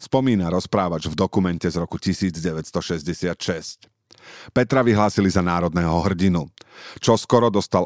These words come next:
odkaz od samotného kráľa Taufáha Tupou štvrtého.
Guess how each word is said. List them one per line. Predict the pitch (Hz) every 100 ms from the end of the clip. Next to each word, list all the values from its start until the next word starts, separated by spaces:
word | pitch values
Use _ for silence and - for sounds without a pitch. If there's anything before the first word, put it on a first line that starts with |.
| 110
odkaz | 110 - 104 -
od | 98
samotného | - 123 123 113 107 90 87
kráľa | - 110 117 117 110 101 - - -
Taufáha | 120 151 151 151 143 127 117
Tupou | 117 - 104 101 95
štvrtého. | - 98 98 104 95 85 82